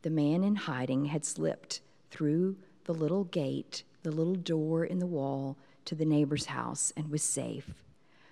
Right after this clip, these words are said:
The threshold in that tiny closet was the gateway not only to bios life,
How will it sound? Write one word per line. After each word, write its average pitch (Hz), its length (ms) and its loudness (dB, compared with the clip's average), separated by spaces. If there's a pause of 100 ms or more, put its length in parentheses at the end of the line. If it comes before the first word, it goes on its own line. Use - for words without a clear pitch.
(120)
The 165 100 -4
threshold 151 960 0 (360)
in 165 140 4
that 156 260 -2
tiny 185 480 0
closet 143 840 -2 (440)
was 185 220 0
the 190 100 -6
gateway 147 920 -4 (520)
not 220 240 -2 (120)
only 214 360 0
to 214 180 -4
bios 147 920 -2 (100)
life, 131 680 -12